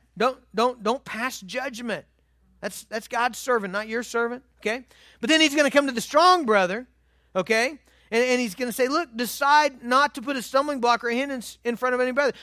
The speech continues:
So maybe you have a conviction that you can go to a certain movie or you can listen to certain music or you can, you know, have a drink or what, whatever that conviction is. But if you know you're hurting another brother, man, it's not worth it. Don't, don't,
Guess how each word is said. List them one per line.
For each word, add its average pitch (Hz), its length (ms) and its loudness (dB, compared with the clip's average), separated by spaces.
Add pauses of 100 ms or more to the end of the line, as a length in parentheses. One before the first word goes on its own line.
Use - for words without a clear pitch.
So 247 100 -2
maybe 302 160 4
you 311 60 2
have 294 100 8
a 269 60 -2
conviction 262 480 -4
that 233 120 0
you 247 120 -2
can 247 120 -4
go 262 120 8
to 262 80 4
a 240 40 2
certain 262 280 0
movie 262 280 0
or 208 40 0
you 208 80 -2
can 226 120 -2
listen 247 140 -2
to - 60 -12
certain 247 240 0
music 254 360 -4
or 202 120 0
you 202 180 -6
can, 214 220 -6 (240)
you 208 100 0
know, 220 60 4
have 254 180 4
a 262 60 -2
drink 254 240 2
or 220 40 0
what, 277 240 8
whatever 294 300 8
that 285 220 4
conviction 262 440 -4
is. 269 380 -2 (320)
But 277 140 4
if 262 80 -2
you 349 240 6
know 349 260 10
you're 302 240 8
hurting 262 840 8 (360)
another 285 260 -4
brother, 285 540 -2 (400)
man, 403 160 4
it's 294 140 0
not 392 200 8
worth 381 320 4
it. 302 220 0 (580)
Don't, 320 220 4
don't, 320 220 4